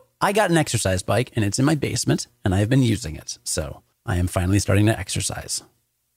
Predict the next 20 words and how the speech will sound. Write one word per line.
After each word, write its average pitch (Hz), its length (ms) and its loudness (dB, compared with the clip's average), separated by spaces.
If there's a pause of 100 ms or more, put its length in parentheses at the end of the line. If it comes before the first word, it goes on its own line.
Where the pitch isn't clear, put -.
(340)
I 95 40 2
also 92 200 2
found 107 240 4
a 120 40 6
used 113 300 6
T 139 160 4
V 87 320 -4
for - 180 -2
ten 98 280 0
dollars 78 480 -4 (140)
that 98 120 2
I 85 40 2
put 110 240 2
down 92 220 2
there 90 180 0
so - 120 0
I 107 60 2
can 175 220 2
watch 214 260 0
things 104 380 0